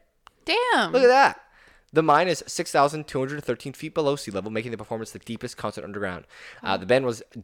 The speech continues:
Speaker 2: decked out in official uniforms and hard hats to protect themselves during the performance, but that didn't stop the concert, uh, concert goers from dancing and tapping their feet along to the music.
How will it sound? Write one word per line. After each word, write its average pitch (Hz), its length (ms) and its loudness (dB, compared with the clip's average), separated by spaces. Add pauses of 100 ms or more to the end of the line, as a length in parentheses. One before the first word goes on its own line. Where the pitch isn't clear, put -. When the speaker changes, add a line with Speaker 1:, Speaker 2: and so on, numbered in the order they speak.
Speaker 2:
decked - 240 2
out 123 180 2
in 113 60 -6
official 127 380 -2
uniforms 107 420 -6
and 98 100 -8
hard 107 180 0
hats 101 180 -4
to - 80 -18
protect 101 300 -6
themselves 92 380 -8
during 95 180 -10
the 95 60 -12
performance, 101 540 -8 (240)
but 98 80 -8
that 101 120 2
didn't 113 180 -6
stop - 260 -2
the - 80 -8
concert, 117 460 -4
uh, 110 80 2 (260)
concert 143 300 0
goers 98 400 0
from 98 160 -10
dancing 117 360 -4
and 110 120 -8
tapping 104 320 -8
their 101 100 -6
feet 101 240 -10
along 95 240 -6
to - 140 -20
the 101 80 -20
music. - 400 -12